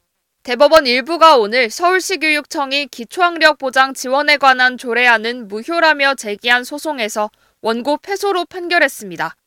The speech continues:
대법원은 기초학력 공개는 지역의 현실에 맞는 규율이 허용되는 사무로 지방의회가 조례로 규율할 수 있는 사안이라고 판단했습니다.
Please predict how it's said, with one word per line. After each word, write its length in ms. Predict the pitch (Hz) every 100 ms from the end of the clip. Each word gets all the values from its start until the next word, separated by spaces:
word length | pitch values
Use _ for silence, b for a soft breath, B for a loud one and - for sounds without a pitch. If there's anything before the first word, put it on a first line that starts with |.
| _ _ _ _
대법원은 680 | 240 254 285 269 240 262 180
기초학력 640 | - 262 - 381 359 330 330
공개는 600 | 294 269 262 247 269 277
지역의 460 | - 240 254 269 294
현실에 460 | 349 381 392 370
맞는 500 | 311 277 247 254 277
규율이 380 | 262 240 233 247
허용되는 600 | 294 349 370 349 320 285
사무로 460 | 285 320 294 208 208 - _ _ _ _
지방의회가 840 | - 240 320 320 311 311 285 285
조례로 460 | - 240 254 277 262
규율할 480 | - 269 311 320 320
수 180 | - 285
있는 340 | 202 233 302
사안이라고 640 | 311 311 294 254 233 226
판단했습니다. 800 | 214 302 285 269 226 190 160 156